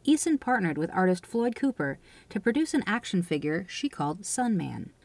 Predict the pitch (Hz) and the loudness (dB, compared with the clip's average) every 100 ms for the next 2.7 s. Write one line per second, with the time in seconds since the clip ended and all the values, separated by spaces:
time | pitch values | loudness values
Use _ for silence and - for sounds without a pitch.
0 | - - 254 277 285 269 247 247 233 220 | -8 2 4 6 6 4 2 4 4 6
1 | 285 - 202 208 175 156 180 151 143 165 | 2 -4 -4 -2 0 -2 -2 -2 0 0
2 | 147 - 220 185 131 127 | -2 2 4 4 2 -4